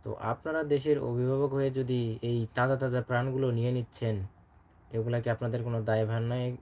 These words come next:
এগুলার? অবশ্যই আছে। তো আমি বলবো,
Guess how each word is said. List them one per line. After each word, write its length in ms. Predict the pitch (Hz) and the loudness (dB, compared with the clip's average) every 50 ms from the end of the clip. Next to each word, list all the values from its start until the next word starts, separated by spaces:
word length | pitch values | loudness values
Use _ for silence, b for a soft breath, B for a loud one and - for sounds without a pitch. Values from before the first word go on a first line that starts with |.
| - | -8
এগুলার? 380 | 123 117 120 131 135 139 127 104 101 - - - - - - - - - - - - - | -6 -6 -4 -2 -2 -2 -2 -4 -6 -10 -18 -20 -20 -20 -20 -20 -20 -20 -20 -18 -12 -6
অবশ্যই 360 | 135 143 147 - - 127 107 | -4 -4 -4 -2 -2 -2 -2
আছে। 220 | 98 92 - - 98 101 - - _ - - - - - - - - - - - - - - - - - _ - - - - _ - - - - - - _ - - _ - - - - - - - - - - - - - - - - - - - - - - - _ _ - - - - - | -2 -4 -6 -10 -14 -16 -16 -18 _ -20 -20 -20 -20 -20 -20 -20 -20 -20 -20 -20 -20 -20 -20 -20 -20 -20 _ -20 -20 -20 -20 _ -20 -20 -20 -20 -20 -20 _ -20 -20 _ -20 -20 -20 -20 -20 -20 -20 -20 -20 -20 -20 -20 -20 -20 -20 -20 -20 -20 -20 -20 -20 -20 -20 _ _ -20 -20 -20 -16 -8
তো 80 | - 107 | -4 0
আমি 140 | 110 110 | 0 0
বলবো, 520 | 104 104 113 120 127 127 131 143 156 185 | 2 2 2 2 2 0 0 0 0 0